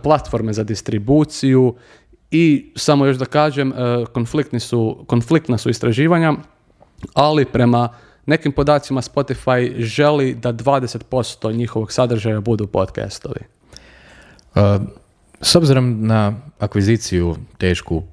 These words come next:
Speaker 2: pola milijarde dolara, e, vjerujem da su oni položili karte da je podcast next big thing.
Speaker 1: Da.
Speaker 2: E, čak su krenuli razvijat platformu Spotify Video, gdje će omogućiti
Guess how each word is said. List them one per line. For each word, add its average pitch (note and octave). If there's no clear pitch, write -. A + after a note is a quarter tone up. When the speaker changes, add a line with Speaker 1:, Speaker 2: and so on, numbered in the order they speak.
Speaker 2:
pola F2+
milijarde E2+
dolara, F2+
e, F2
vjerujem G2
da F#2+
su G2
oni F#2+
položili F2+
karte F2
da E2
je E2
podcast E2
next E2
big D#2
thing. D#2+
Speaker 1:
Da. A2+
Speaker 2:
E, F2
čak G2+
su G2
krenuli G2
razvijat F#2+
platformu F2+
Spotify F2+
Video, F2
gdje F2
će F2
omogućiti E2+